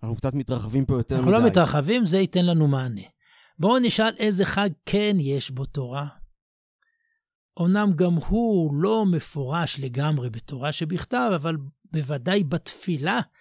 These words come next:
Speaker 2: יש בו מתן תורה ממש. זה בראש השנה.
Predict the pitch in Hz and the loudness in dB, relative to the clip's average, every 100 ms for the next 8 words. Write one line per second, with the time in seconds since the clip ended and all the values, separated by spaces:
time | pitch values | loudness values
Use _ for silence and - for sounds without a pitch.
0 | _ _ _ 151 190 - 190 156 131 - | _ _ _ -2 -2 0 0 0 -2 -4
1 | 165 151 139 135 139 120 110 - - - | -4 -4 -4 -4 -4 -6 -8 -12 -14 -16
2 | _ _ _ _ _ _ _ _ 139 143 | _ _ _ _ _ _ _ _ -8 -2
3 | 226 240 185 160 160 _ - 139 180 175 | 0 0 0 -2 -4 _ -8 -4 -2 -2
4 | - 135 | -4 -6